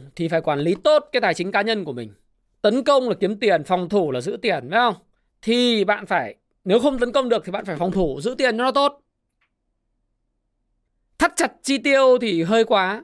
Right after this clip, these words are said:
nhưng mà kiểm soát chi tiêu là câu chuyện rất là đúng. Và đặc biệt là gì? Vay nợ thì trả đi, đúng không? Thêm một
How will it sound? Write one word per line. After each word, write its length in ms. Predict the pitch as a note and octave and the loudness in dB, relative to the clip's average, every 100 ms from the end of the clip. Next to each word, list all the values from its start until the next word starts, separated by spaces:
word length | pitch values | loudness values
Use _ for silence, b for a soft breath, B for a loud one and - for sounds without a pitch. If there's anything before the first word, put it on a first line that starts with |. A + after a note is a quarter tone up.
| _ _ | _ _
nhưng 260 | B3 C4 B3 | -6 -2 -2
mà 60 | |
kiểm 240 | - G3+ D#3 | 0 0 0
soát 200 | C4 C#4 | -4 -6
chi 120 | - | -8
tiêu 340 | A#3+ A#3+ A3 G#3 _ | -10 -8 -8 -10 _
là 380 | A#3+ - A3 A#3 A3 | -16 -14 -12 -10 -8
câu 100 | G#3+ | -8
chuyện 240 | A3+ - - _ | -8 -10 -12 _
rất 260 | - B3+ | -12 -6
là 80 | A#3+ | -4
đúng. 220 | G3 G3 - _ _ _ _ _ _ _ _ | -4 -6 -12 _ _ _ _ _ _ _ _
Và 140 | A3+ A#3 | 0 0
đặc 100 | A3+ | 4
biệt 200 | A#3+ A3+ | 2 4
là 120 | A3 | 2
gì? 220 | G#3+ E3 - _ _ _ _ _ _ _ _ _ _ _ _ _ _ | 2 0 -6 _ _ _ _ _ _ _ _ _ _ _ _ _ _
Vay 220 | C#3+ E3 F#3 | -4 -2 0
nợ 360 | F#3+ E3+ - - - | 0 -2 -6 -16 -20
thì 100 | B2 | -16
trả 220 | C3 A2 | -12 -6
đi, 240 | C#3 F#3 D#3+ - _ _ _ _ _ _ _ _ | 0 0 0 -6 _ _ _ _ _ _ _ _
đúng 80 | D3 | -4
không? 160 | G3 G3 _ _ _ _ _ _ _ _ _ | -2 -2 _ _ _ _ _ _ _ _ _
Thêm 220 | B3+ C#4 | 0 2
một 120 | C4+ | 0